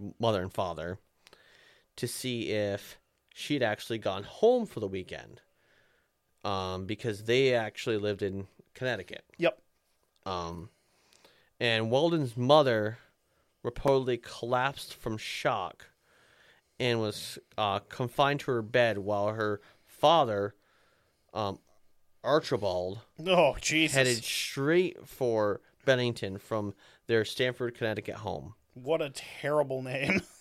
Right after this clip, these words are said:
Speaker 1: Yeah.
Speaker 2: Archibald?
Speaker 1: Yeah.
Speaker 2: Ugh.
Speaker 1: So, well, actually, that's probably, it was probably William Archibald.
Speaker 2: Still, Jesus.
Speaker 1: Uh,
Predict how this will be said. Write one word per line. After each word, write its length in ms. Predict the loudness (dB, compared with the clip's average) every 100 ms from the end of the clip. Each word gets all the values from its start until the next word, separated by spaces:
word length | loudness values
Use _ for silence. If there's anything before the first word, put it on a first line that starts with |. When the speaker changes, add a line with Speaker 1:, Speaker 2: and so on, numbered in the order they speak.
| -4
Speaker 1:
Yeah. 200 | -4 -4 -8 -6 -6 -10 _ -20 -20 _ _ _
Speaker 2:
Archibald? 920 | 2 4 6 6 10 10 10 10 10 10 6
Speaker 1:
Yeah. 220 | 2 -8 -10 _ _ _ 0
Speaker 2:
Ugh. 260 | 6 8
Speaker 1:
So, 380 | 8 6 6 2 -6 -2
well, 160 | 4 6
actually, 380 | 4 2 0 0
that's 160 | -4 -6
probably, 240 | -4 -2
it 20 |
was 120 | -2
probably 200 | 2 2
William 480 | 2 2 2 4 2
Archibald. 640 | -2 -4 -4 0 2 2 -2 _ _
Speaker 2:
Still, 520 | -8 -6 2 2 2 -4
Jesus. 560 | -10 -4 -2 -4 -8 -10 -4
Speaker 1:
Uh, 320 | -2 0